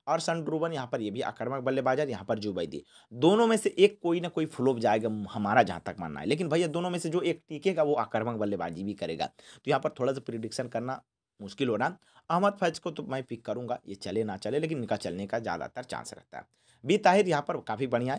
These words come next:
इनके ऊपर भी जा सकते हो। इनके अलावा यहाँ पर कोई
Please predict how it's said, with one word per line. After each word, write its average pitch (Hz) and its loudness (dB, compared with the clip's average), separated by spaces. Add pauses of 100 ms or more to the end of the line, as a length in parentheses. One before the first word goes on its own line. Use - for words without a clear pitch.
इनके 101 -4
ऊपर 107 0
भी 104 -4
जा 101 0
सकते - -10
हो। 147 -4 (120)
इनके 123 -6
अलावा 139 2
यहाँ 123 0
पर 127 -2
कोई 123 -4